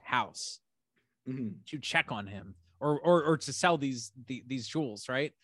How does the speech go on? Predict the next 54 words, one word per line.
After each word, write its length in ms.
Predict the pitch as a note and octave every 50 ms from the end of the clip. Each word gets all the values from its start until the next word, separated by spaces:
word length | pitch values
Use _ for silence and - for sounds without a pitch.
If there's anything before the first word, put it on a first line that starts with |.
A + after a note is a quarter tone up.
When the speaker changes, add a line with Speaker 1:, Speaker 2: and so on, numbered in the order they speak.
| _ - - - _ _ -
Speaker 1:
Left. 540 | B2+ C#3 F3+ G#3+ F3 - - - - - _ _ _ _ _ _ _ _ -
But 120 | - D#3 -
then, 160 | F#3 F#3+ F#3+
like, 320 | F#3 E3+ D#3 D3+ C#3 - - _ _ _ _ _ _ - -
she 160 | - - E3+
comes 280 | - C3+ F3+ G#3 G#3 -
back 220 | A3+ G3+ - -
at 120 | B2 G#2+
night. 340 | A#2 A2+ A2 A2 D3+ A3 G#3 F3+
Like, 160 | G3 E3 -
what 140 | - - -
the 60 | G#4+
fuck 240 | - - F#4 - -
did 120 | F4+ -
she 140 | - C#4 G3+
do 260 | D3+ - F#3+ A3 C4+
all 180 | F3 D3+ E3+ F3
day? 380 | D3 - D3+ D#3 G#3 F#3+ A#2 G#2+
Like, 180 | B2 C#3 C#3+
she 140 | - - A3
didn't 140 | A#3+ A#3+ -
come 220 | B3 A3+ E3 C3
right 200 | A#2+ D3 F3 E3+
back. 240 | - D#3+ F3 A#3 B3+
Like, 140 | A#3+ E3+ D3+
she 120 | - - F3+
just 240 | A3 A3 - - -
had 160 | - F#3+ F#3+
a 60 | E3+
day 300 | D#3 B2 - C3+ C#3+ E3+ F#3+
to 100 | G#3 E3
herself 520 | C#3 C3 - - - D3+ D#3 G3+ G3+ -
and 100 | F#3+ D#3+
then 80 | D#3 D#3
was 160 | D3+ C#3+ -
like, 180 | D3 C#3+ - -
"Oh, 400 | G3+ A#3+ C4 B3+ A#3+ A#3 A3 A3
Speaker 2:
Why 80 | G#3+ A#3
Speaker 1:
hey, 80 | A#3
Speaker 2:
not? 120 | A#3 A#3 A3
Speaker 1:
Lucy, 480 | A#3 B3+ - - A#3 A3 G#3 G3+ F3 _ _ _ _ _ _ - -
uh, 520 | D3+ D#3+ E3 E3 E3 E3 E3 E3 E3 D#3+ D#3+
my 140 | E3+ F3 F3
friend 200 | - A3 A#3+ A#3
was 160 | F#3+ - C3
murdered, 500 | C3+ C3+ C#3+ F3 G3+ F#3+ F3 E3 E3+ D#3+ D3
and 100 | D#3 D3+
I 100 | C#3+ C#3
think," 220 | - - F#3+ E3+ _ - C#3
like, 160 | C#3+ C#3+ C3+ A#2 -
what? 280 | B2 D3+ G#3 D#4 D4+ - _ -
Like, 260 | F3 G3+ A3+ G3+ - _ _ _ _ _ _ _ _ _ _ _ - - - _ _ _ _
whatever. 480 | C3 C3+ C#3+ B2+ G2+ F#2 F2+ F#2+ G#2+ A#2+ D#3+
Anyway, 480 | F#3+ G3 F#3 D3+ C3+ A#2+ A#2 A2+ A2+